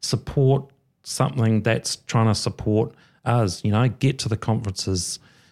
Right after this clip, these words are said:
you know, just support, support you guys, support the aggregate, just get out there and get amongst it.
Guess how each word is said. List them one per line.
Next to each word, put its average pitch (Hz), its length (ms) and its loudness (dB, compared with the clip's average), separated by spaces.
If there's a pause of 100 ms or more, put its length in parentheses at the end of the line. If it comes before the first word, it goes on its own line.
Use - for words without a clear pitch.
you 113 120 0
know, 104 240 4 (500)
just - 300 -2
support, - 460 0
support 135 420 -2
you 117 140 2
guys, 98 280 2
support 131 440 -2
the 107 260 2 (400)
aggregate, 104 460 2
just - 260 -2 (120)
get 110 140 0
out 131 200 0
there 107 160 2
and 98 120 2
get 101 140 0
amongst 101 420 -2
it. 127 180 -2